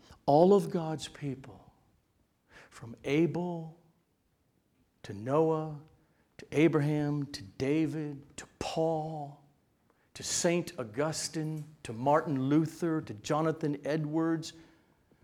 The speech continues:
to Missus Smith, to that loved one of yours who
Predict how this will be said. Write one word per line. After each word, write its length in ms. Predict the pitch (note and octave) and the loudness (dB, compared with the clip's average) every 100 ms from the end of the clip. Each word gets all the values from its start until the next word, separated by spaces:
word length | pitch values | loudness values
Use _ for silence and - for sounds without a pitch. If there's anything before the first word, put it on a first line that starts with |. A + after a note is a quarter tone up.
| - _ _ _ _ | -20 _ _ _ _
to 140 | - | -10
Missus 400 | A#2+ C#3+ D3 E3+ | -4 -2 -2 -4
Smith, 840 | - - - - C#3+ D3+ C#3+ - - _ _ _ _ _ _ _ _ _ _ _ _ _ | -4 -6 -6 -6 -4 -6 -10 -20 -20 _ _ _ _ _ _ _ _ _ _ _ _ _
to 120 | - C3+ | -4 0
that 200 | C#3+ D#3 | 0 2
loved 320 | C3 C#3+ C3+ | 2 2 2
one 240 | C#3+ D3 | 2 2
of 200 | C#3+ A2 | 2 -2
yours 600 | A2 C3+ D3 D3 D3+ D3 | 0 4 6 6 4 0
who 380 | - C#3 B2+ B2 | 0 0 0 -6